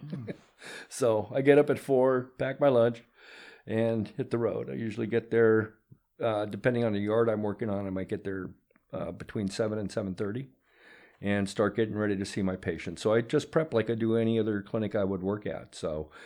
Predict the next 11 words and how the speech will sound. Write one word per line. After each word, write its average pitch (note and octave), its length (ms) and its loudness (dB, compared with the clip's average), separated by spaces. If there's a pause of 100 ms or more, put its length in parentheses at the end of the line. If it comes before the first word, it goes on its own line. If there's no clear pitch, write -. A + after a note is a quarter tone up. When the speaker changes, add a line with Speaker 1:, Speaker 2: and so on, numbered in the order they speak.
(400)
Speaker 2:
uh, F#2 340 -2
I A2 140 2
got A#2+ 220 4
moved A#2+ 260 2
around A2 320 2
a A#2+ 40 0
yard. C3+ 300 2
After, A2+ 560 2
uh, F#2+ 340 2 (500)
E C#3 120 6
yard, A2+ 580 4